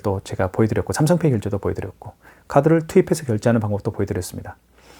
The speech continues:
이 단말기는 가격 대비 굉장히, 어, 성능들이 모든, 대한민국에 있는 모든 카드 결제가 가능하기 때문에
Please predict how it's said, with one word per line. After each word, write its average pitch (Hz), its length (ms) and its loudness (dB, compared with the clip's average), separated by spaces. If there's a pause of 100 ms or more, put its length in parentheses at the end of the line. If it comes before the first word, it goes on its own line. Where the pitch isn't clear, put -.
(380)
이 151 40 8
단말기는 151 880 6
가격 131 300 4
대비 135 440 4
굉장히, 123 640 4 (640)
어, 95 240 -10
성능들이 147 720 4
모든, 156 540 8 (240)
대한민국에 127 380 4
있는 107 120 0
모든 113 240 2
카드 127 200 0
결제가 110 260 0
가능하기 107 380 0
때문에 110 420 -2